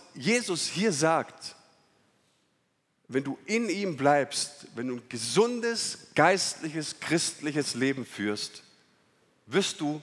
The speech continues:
Menschen gewinnen für die Sache Gottes. Oh.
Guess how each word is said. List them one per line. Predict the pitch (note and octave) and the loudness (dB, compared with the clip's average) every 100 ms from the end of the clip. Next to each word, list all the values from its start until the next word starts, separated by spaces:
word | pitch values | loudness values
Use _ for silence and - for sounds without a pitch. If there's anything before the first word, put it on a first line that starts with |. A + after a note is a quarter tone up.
| - | -4
Menschen | A2+ B2 B2 B2+ | 2 2 0 -4
gewinnen | G#2+ G2 F2+ E2 - _ _ | -4 -4 -4 -6 -14 _ _
für | A#2+ | -10
die | G#2+ | -2
Sache | G#2+ G#2 G2+ | 0 0 -2
Gottes. | F#2 - D#2 - - _ _ _ _ _ _ _ _ _ _ _ _ _ _ _ _ _ _ _ _ _ _ _ _ _ _ _ _ _ | -6 -8 -12 -14 -18 _ _ _ _ _ _ _ _ _ _ _ _ _ _ _ _ _ _ _ _ _ _ _ _ _ _ _ _ _
Oh. | G2+ F2+ | -4 -4